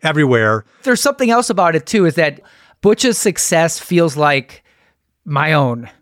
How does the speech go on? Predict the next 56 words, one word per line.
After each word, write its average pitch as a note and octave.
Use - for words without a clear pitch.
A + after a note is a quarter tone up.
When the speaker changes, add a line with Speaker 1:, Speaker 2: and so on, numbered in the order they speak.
Speaker 2:
Not E3
to D3+
him, D#3
but -
to F3
me, A#3+
you B2+
know, D3+
'cause D#3+
I F3
was F3+
a E3
fan E3
of C#3
Butch's D#3
in D3
the D3
nineteen D#3
eighties, E3+
early C#4
nineteen C#3+
eighties, B2
right? F3
When F3
I D#3+
went E3
to D#3+
school F3+
in E3+
Madison. F3
You G3
know, D#3
I F3+
have G3+
a F3
connection E3
to D3
Butch D3
for -
almost C#3+
forty D3
years. F3
And E3+
you G3
too, B3+
you E3+
dealt E3
with E3
him D3+
when D3+
you D3
were C#3+
booking D3+
at C3+
the C#3
Union, E3+